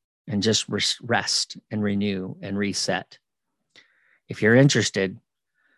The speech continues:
you need to sign up quickly 'cause time is running out. Check it out. If you have any questions, email me at tom at restoring leaders dot org. I would love to help you. I wanna help you remember.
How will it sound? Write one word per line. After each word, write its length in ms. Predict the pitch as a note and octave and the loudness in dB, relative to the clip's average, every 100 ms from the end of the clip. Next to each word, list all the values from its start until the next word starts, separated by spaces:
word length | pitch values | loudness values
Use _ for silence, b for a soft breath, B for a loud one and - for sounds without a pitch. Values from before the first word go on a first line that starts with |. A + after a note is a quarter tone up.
| _ _ _ _ _ _ | _ _ _ _ _ _
you 280 | - G2+ A2 | -10 0 4
need 180 | A2 G#2+ | 6 6
to 260 | G2+ G2+ - | 2 0 -4
sign 320 | - A2+ A#2 | 0 4 4
up 100 | A2+ | 2
quickly 480 | - B2+ G#2 F#2+ F2+ _ E3+ | 0 0 0 -4 -6 _ -12
'cause 240 | - G2 - | -6 -4 -2
time 300 | - A#2 A2+ | 2 6 6
is 80 | |
running 260 | G#2 A2 G#2+ | 6 4 4
out. 300 | G#2 G2+ - _ _ _ _ _ _ _ _ _ - | 0 -4 -14 _ _ _ _ _ _ _ _ _ -8
Check 240 | - G2+ | -2 2
it 60 | C#3+ | 4
out. 160 | A2+ | 4
If 100 | A2 | 2
you 60 | A2 | 2
have 80 | G#2+ | 4
any 100 | B2 | 4
questions, 480 | B2+ B2 B2+ A2+ G#2 - | 4 2 2 -2 -4 -2
email 320 | A2+ A#2 A2+ | 2 4 4
me 140 | A2 | 0
at 140 | G2+ - | -2 -6
tom 340 | G#2+ G#2+ A2 | -4 -2 -2
at 80 | F#2 | -4
restoring 420 | G2 - A2+ A2 | -6 -4 -2 0
leaders 240 | G#2+ G#2 | 0 -2
dot 180 | G2 G2+ | -2 0
org. 220 | A2+ E3+ - _ _ - | 0 0 -4 _ _ -16
I 100 | - | -10
would 220 | F#2+ F#2 | -8 -6
love 360 | G2+ G2+ G2+ - | -2 0 0 -4
to 100 | G#2 | -8
help 320 | F2+ F2+ - | -4 -6 -6
you. 180 | - - _ _ _ _ _ _ | -12 -12 _ _ _ _ _ _
I 80 | - | -2
wanna 220 | A2+ C#3 | 4 6
help 240 | A#2 A2 - | 6 2 0
you 100 | F#2 | -4
remember. 500 | F#2 F#2 F2+ - | -2 -2 -2 -4